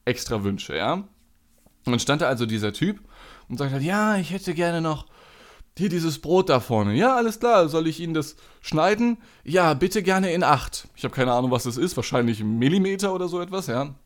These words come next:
Und dann meinte der Typ, "Ja, ja klar, acht kann ich machen oder auch neun." "Hm, äh, können Sie auch achteinhalb?" "Nee, kann ich nicht." "Ja, dann acht bitte." "Ja, alles klar." "Oder warten Sie." "Ja." "Ja, können Sie auch achteinhalb?" "Nee, kann ich,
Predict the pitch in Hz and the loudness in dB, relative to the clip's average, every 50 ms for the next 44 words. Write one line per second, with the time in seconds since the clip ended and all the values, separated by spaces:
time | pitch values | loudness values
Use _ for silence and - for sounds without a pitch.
0 | - _ _ _ - - - _ _ _ _ _ _ - - _ - 123 120 120 | -20 _ _ _ -20 -20 -20 _ _ _ _ _ _ -20 -16 _ -2 0 2 2
1 | 117 123 123 123 120 120 123 117 - - 127 123 - 123 131 180 214 214 208 - | 2 2 0 0 0 -2 -2 -2 0 -2 -2 -2 0 0 0 0 0 -2 -6 -10
2 | - - - - _ - 156 185 185 - 226 226 220 - - 190 185 - - 190 | -16 -20 -20 -20 _ -2 -2 -2 0 4 6 6 6 8 6 2 0 -2 -4 -4
3 | 180 156 - - 226 220 - 226 220 214 - - - - 175 180 127 123 123 113 | -4 -4 -2 0 -2 0 0 -2 -4 -6 -8 -14 -2 0 2 4 6 4 4 4
4 | 143 180 196 208 214 208 202 202 - - - _ _ 208 226 240 247 247 247 247 | 2 2 2 2 2 0 -2 -4 -10 -20 -20 _ _ 0 2 4 4 4 4 4
5 | 247 233 240 - - - _ _ _ - - - 123 147 147 170 208 226 226 226 | 2 0 -2 -8 -16 -20 _ _ _ -20 -18 -16 -14 -8 -2 0 0 2 4 6
6 | 202 185 175 - 170 190 - - 180 160 139 143 170 214 240 254 - - - - | 4 4 4 2 2 0 0 -2 -2 -2 0 0 2 2 2 0 -2 -8 -18 -20
7 | - - - - 156 170 160 131 - 151 151 147 - - 117 104 98 - - - | -20 -14 -6 -2 0 0 0 0 0 -2 -2 -2 -2 -2 -2 -4 -4 -6 -14 -20
8 | - - - _ _ _ _ _ - 170 196 202 208 196 208 196 185 - 165 180 | -20 -20 -20 _ _ _ _ _ -6 -2 0 2 2 4 2 2 2 2 0 0
9 | 135 - - 135 120 - - 113 95 - - _ _ - 151 170 156 175 175 - | 0 0 -4 -4 -4 -4 -4 -6 -8 -8 -10 _ _ 2 4 6 6 6 4 0
10 | - - 151 120 104 - - _ _ _ _ - 180 190 196 202 220 214 180 160 | -2 -2 -2 -2 -2 -4 -8 _ _ _ _ -2 0 2 4 6 6 4 4 2
11 | 160 123 117 120 113 104 101 - _ _ _ _ _ - 113 107 113 139 170 170 | -2 -2 0 0 0 0 -2 -6 _ _ _ _ _ 0 4 4 4 4 2 0
12 | - _ _ _ _ _ _ - 160 180 190 - - 202 220 214 185 208 196 185 | -8 _ _ _ _ _ _ -6 -6 -4 -4 -2 0 2 2 4 4 4 4 4
13 | 165 - - 190 185 - - - 185 190 175 147 151 175 220 226 254 262 247 - | 2 0 0 -2 -2 -4 -6 -6 -4 -2 0 0 2 4 6 8 6 6 6 0
14 | - 143 131 123 120 139 170 165 120 101 - - 147 143 143 135 - - | -8 -8 -4 -2 0 2 2 2 0 -2 -4 -4 -2 -2 0 -2 -4 -8